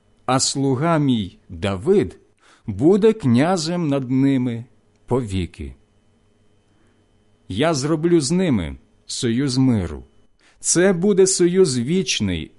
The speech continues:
з ними. І я їх намножу і поставлю мою святиню серед них навіки. Житло моє буде посеред них, і я буду їхнім Богом, а вони будуть моїм народом.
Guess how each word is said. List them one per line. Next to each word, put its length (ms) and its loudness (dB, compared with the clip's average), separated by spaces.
з 200 -8
ними. 420 0
І 200 0
я 160 4
їх 220 0
намножу 680 0
і 120 2
поставлю 760 0
мою 260 -2
святиню 640 0
серед 400 -4
них 420 0
навіки. 760 -4
Житло 560 0
моє 440 -4
буде 440 -2
посеред 500 -6
них, 380 -4
і 200 0
я 200 2
буду 560 0
їхнім 680 -2
Богом, 520 -2
а 100 4
вони 540 2
будуть 440 2
моїм 380 0
народом. 600 -2